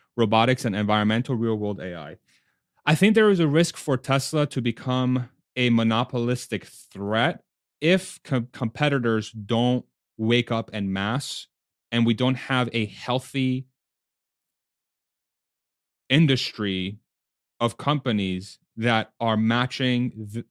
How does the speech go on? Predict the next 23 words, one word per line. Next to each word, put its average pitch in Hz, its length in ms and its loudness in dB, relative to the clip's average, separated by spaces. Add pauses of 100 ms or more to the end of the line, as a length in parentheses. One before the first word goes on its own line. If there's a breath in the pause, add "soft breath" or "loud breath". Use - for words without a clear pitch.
Tesla's 131 440 -4
speed - 420 -4
of 110 80 -2
innovation 101 800 -4 (580)
and 110 140 -4
how 123 260 0
they're 120 140 0
securing 113 500 -6
the 104 60 -4
supply 90 400 -10
chain. 80 360 -16 (640)
And 135 240 2
they 139 60 6
won't 147 260 4
be 175 100 4
a 156 60 4
monopoly, 127 720 0
in 113 140 -2
my 107 160 0
opinion, 113 400 -2
because 98 560 -6
they 98 540 -2 (360)
are 117 180 0